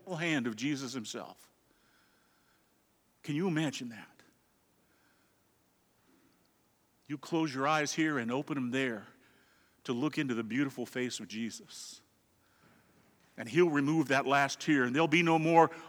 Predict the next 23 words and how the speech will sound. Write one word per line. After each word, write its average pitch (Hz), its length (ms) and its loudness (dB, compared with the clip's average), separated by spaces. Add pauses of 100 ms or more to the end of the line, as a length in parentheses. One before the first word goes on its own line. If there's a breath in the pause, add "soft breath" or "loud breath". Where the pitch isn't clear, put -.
mourning 147 560 6
or 127 160 0
crying 143 600 8
or 120 100 -4
tears. 147 420 4
Can 156 140 -2
you 196 160 0
imagine 160 440 -2
that? 117 340 -8 (1200)
There'll 156 140 0
be - 160 -20
no 190 180 6 (160)
hunger 233 420 10
or 156 140 10
thirst. 214 320 8
Revelation 196 500 10
seven - 300 6
sixteen, 208 580 4 (360 loud breath)
"There'll 180 120 4
no 190 140 8 (420)
hunger 247 280 6
nor 180 160 8
thirst 240 480 12